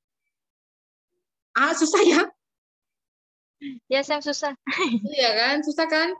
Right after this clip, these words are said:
Speaker 2: Iya.
Speaker 1: Itulah kalau dipadankan memang agak susah ya, Rabun. Tapi yang saya mau ma-,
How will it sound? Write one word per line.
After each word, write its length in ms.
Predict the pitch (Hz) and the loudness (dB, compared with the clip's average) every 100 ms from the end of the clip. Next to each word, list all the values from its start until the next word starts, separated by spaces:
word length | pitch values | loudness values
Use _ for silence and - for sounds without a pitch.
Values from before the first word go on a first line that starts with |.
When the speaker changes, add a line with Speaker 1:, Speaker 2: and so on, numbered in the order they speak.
| _ | _
Speaker 2:
Iya. 160 | 254 247 | -6 2
Speaker 1:
Itulah 240 | 403 370 | 4 4
kalau 160 | 311 269 | 2 0
dipadankan 560 | 262 247 247 240 262 | 0 -2 0 -2 -2
memang 320 | 339 302 277 247 | -4 -4 -4 -6
agak 240 | 247 247 | -6 -8
susah 240 | 285 285 | -8 -8
ya, 160 | 247 202 185 | -6 -6 -6
Rabun. 340 | 175 175 175 _ - - - | -10 -12 -14 _ -20 -20 -2
Tapi 560 | 214 196 285 330 359 294 | 0 0 2 4 4 2
yang 160 | 269 | -2
saya 240 | 262 254 254 | -2 -2 0
mau 160 | 247 247 226 - | 0 0 -4 -6
ma-, 200 | 254 254 | -6 -6